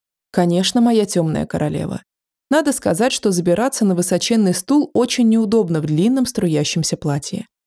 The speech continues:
Хотелось бы верить, что усаживалась я величественно, как и предполагает мой статус. Но нет, будем реалистами. Однако самое главное, что спустя пару минут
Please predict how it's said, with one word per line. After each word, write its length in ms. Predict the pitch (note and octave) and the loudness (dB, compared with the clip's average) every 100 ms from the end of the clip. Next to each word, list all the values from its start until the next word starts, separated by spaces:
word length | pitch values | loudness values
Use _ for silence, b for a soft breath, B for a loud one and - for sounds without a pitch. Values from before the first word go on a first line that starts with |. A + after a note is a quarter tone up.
| _ | _
Хотелось 440 | A3+ A3 D4 C#4 | -4 0 2 2
бы 140 | G3 G#3 | 0 0
верить, 260 | C4 C#4+ | 0 0
что 200 | - - | 0 -2
усаживалась 760 | - F3+ G#3 B3+ C4 A#3+ A#3+ - | -2 -2 0 0 0 0 -2 0
я 120 | G3+ | 0
величественно, 800 | F#3+ F#3+ F#3 E3+ - F3 D#3 - _ _ | 2 0 0 -4 -8 -8 -8 -10 _ _
как 200 | C#4 C4+ | 0 0
и 40 | G3+ | -2
предполагает 760 | F#3+ - E3 D#3 E3 B3+ C4+ | -4 -2 0 0 0 -2 -2
мой 160 | D#3+ D#3+ | -4 -4
статус. 540 | - C#3+ - E3+ - - _ _ | -4 -6 -6 -10 -10 -14 _ _
Но 140 | D#4 D#4+ | 0 2
нет, 340 | A3 E3+ - - _ - | 0 -2 -10 -16 _ 0
будем 360 | G3+ C#4+ C4 | 2 2 2
реалистами. 640 | A#3 F#3+ D3+ - - - - _ _ _ _ | 2 0 -2 -6 -8 -8 -12 _ _ _ _
Однако 380 | E3 F#3 F#3+ F#3+ | 0 2 0 -2
самое 360 | G#3+ F#3+ D#3+ | 0 0 0
главное, 520 | D#3+ E3+ A#3 F3+ - - _ _ _ | 0 0 0 -2 -6 -12 _ _ _
что 200 | - A3 | 0 0
спустя 400 | G#3+ A3+ A3 G#3+ | 2 -2 0 -2
пару 300 | A3 C#4 C#4+ | 0 0 2
минут 420 | C4 F3+ F3 - | 2 2 -2 -10